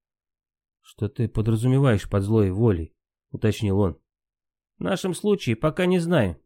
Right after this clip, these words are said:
но понимаешь, само собой случается лишь то, что уже случилось много раз и что должно случаться. Согласно банальной статистике, об этом говорит весь мой опыт.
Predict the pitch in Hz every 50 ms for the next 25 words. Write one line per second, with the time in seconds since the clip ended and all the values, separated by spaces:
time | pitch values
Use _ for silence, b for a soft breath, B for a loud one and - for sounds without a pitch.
0 | _ - 110 - - 147 160 175 190 214 196 135 95 - - - _ _ - -
1 | 117 127 170 190 180 - - 156 147 151 175 185 160 143 - 135 131 123 - -
2 | 185 175 160 135 - - 143 139 135 120 - - - 180 190 165 - - _ _
3 | _ _ _ _ _ _ _ - - - 151 147 147 143 135 131 170 170 143 -
4 | - 143 143 139 - 175 180 170 147 - - 143 156 160 143 131 139 139 160 180
5 | 170 143 - - - - 123 - - - 156 147 135 139 139 135 156 170 151 -
6 | - 139 139 139 - 180 160 139 - - - - - _ _ _ _ _ _ _
7 | _ _ _ _ _ - 107 110 131 147 156 143 - - 139 131 139 147 156 160
8 | 156 151 156 143 - - 165 160 - - 190 147 - - - - - - 98 -
9 | _ _ _ - 104 101 117 151 160 - 160 151 143 156 156 147 - 143 170 180
10 | 135 - - 131 120 120 123 113 - - - -